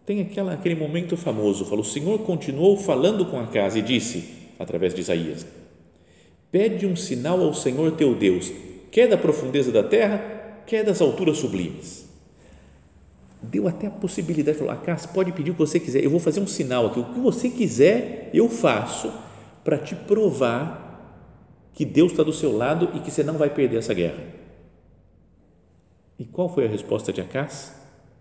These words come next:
Fingiu humildade, como se ele fosse, né, reconhecido da sua miséria,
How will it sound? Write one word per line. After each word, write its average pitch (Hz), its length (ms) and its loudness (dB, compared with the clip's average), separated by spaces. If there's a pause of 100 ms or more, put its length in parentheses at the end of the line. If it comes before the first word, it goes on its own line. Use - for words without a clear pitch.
(680)
Fingiu 147 580 -4
humildade, 120 880 2 (1500)
como 120 120 -2
se 123 120 -4
ele 113 80 -4
fosse, 156 420 6
né, 123 260 0
reconhecido 113 680 -2
da 101 100 2
sua 107 260 0 (220)
miséria, 113 720 2